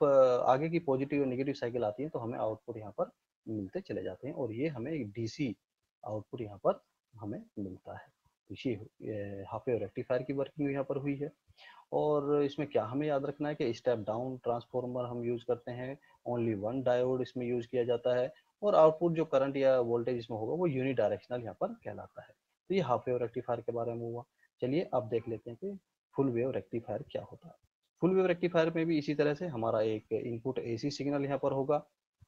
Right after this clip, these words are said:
और साथ ही इसमें यहाँ पर ये जो line हम शो करते हैं एक तरीके से ये mutual induction को यहाँ पर हमें बताता है कि जो हमारा primary coil यहाँ पर है, secondary coil है, तो उसमें जो, अ, करंट यहाँ से, यहाँ से कैसे पहुँचती है, तो म्यूचुअल induction की वजह से यहाँ पर पहुँचती है।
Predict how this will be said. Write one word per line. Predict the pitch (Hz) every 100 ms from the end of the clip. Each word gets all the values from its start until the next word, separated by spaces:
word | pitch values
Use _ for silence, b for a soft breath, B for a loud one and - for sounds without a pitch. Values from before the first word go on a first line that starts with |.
| _
और | 107 107 107 107 104 104 104 101 101 101 -
साथ | 104 104
ही | - 113 110 107
इसमें | - 113 113 110 107 101
यहाँ | 107 107
पर | 101 110
ये | 104 107 104 101 - _ -
जो |
line | 113 117 185 185
हम | 175
शो | -
करते | 143 139 -
हैं | 160 208
एक | 143
तरीके | 165 175 180
से | 202
ये | 196
mutual | 139 131 139 165 156
induction | 127 113 117 - 131
को | 143
यहाँ | 120
पर | 110 120
हमें | 123 123
बताता | 107 98 - -
है | - b b b _
कि | 139 127
जो | 120 139 135 123 117 110
हमारा | 110 110 110 107
primary | - 120 127 160 175 151 131 123
coil | - 120 117
यहाँ | 117
पर | 110 113
है, | 113
secondary | - 110 131 139
coil | 113 110
है, | 127
तो | 139
उसमें | 131 135
जो, | 131 113
अ, | - B B _
करंट | 113 110 113 120 120 117
यहाँ | 110 113 120
से, | 117
यहाँ | 110
से | 117
कैसे | - 120 139
पहुँचती | 127 120
है, | 185
तो |
म्यूचुअल | 190 135 127 123
induction | 107 107 113 113
की |
वजह | 127 101
से | 101 135
यहाँ | 117
पर | -
पहुँचती | - - _ -
है। | -